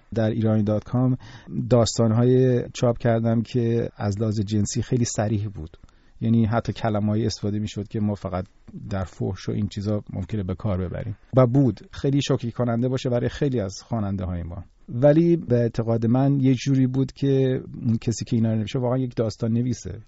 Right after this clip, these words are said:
یعنی اون جوری نیست که فقط به خاطر اینکه بخواد یک کلمهٔ رکیک رو بزنه، یک داستانی رو نوشته. بنابراین به عنوان یک، واقعاً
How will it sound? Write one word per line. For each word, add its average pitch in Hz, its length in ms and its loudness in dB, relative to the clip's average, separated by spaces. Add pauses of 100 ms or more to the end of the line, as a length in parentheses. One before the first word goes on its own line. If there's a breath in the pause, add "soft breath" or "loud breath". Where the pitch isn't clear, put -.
یعنی 113 180 -2
اون 120 140 4
جوری 113 240 2
نیست 131 240 2
که 127 120 -2
فقط 113 340 -2
به 113 100 -2
خاطر 117 280 -4
اینکه 113 280 -2
بخواد 110 300 -6
یک 113 180 -6
کلمهٔ 113 540 2
رکیک 117 360 0
رو 120 200 2
بزنه، 113 320 2
یک 113 200 2
داستانی 107 440 0
رو 101 100 -2
نوشته. 92 380 -6
بنابراین 131 440 2
به 147 60 2
عنوان 143 240 4
یک، 139 300 0
واقعاً 127 320 0